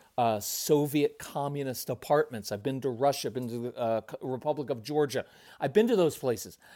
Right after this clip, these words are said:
They're not always awesome. The people there, often very lovely, and their food, fantastic. But I don't wanna live <laughs> under a communist, right? As soon as you're like,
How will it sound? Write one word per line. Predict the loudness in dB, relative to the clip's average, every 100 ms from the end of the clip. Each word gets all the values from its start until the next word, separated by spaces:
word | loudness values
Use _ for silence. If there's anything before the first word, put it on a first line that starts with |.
| -20 -20 -20 -14
They're | 2 8 8
not | 8 8
always | 8 6 0
awesome. | -4 -6 -10 -12 _ _ _ -12
The | -6
people | -4 0 0 0
there, | -2 -6 -12 _ 0
often | 2 0 -6 -10 _ _
very | 0 2
lovely, | 4 2 2 -2 -4 _ -12
and | -8
their | -8
food, | -8 -4 -4 -4 -8 _ -20 _ _ -12
fantastic. | -10 -6 -6 -6 -10 -12 _ _ _ _ -20 _
But | 2 2 2 _ _ _ _ 0
I | 8
don't | 10 10
wanna | 6
live | 6 6 4
<laughs> |
under | 0 0 2
a | 2
communist, | 2 0 0 0 0
right? | 6 6
As | 6
soon | 2 0
as | 4
you're | 6
like, | 8 6